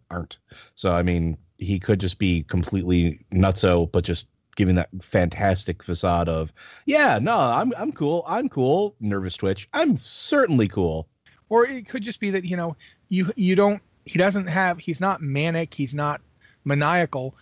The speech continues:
Speaker 2: He just has a perspective that is different from yours because he's had an experience you haven't had. He views it as a gift.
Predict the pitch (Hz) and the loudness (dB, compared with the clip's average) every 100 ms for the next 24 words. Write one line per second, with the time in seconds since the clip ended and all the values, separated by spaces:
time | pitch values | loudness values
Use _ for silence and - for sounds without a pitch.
0 | _ _ - 151 185 - 170 156 - 143 | _ _ -4 -2 -2 0 2 0 -6 -10
1 | - 170 - 156 139 143 135 123 160 160 | -2 -2 -2 -6 -6 -6 -8 -8 -10 -10
2 | - 147 143 139 156 - 139 143 151 135 | -10 -4 -2 -2 -4 -6 -6 -2 0 -2
3 | 139 - - 160 151 135 123 127 135 143 | -6 -8 0 0 2 -2 -4 -4 0 0
4 | 131 123 123 - 143 107 - - - - | 0 -2 -6 -4 -2 -4 -8 -16 -20 -20
5 | - 208 208 180 170 156 147 139 139 196 | 0 4 6 6 4 4 0 0 2 2
6 | - | 2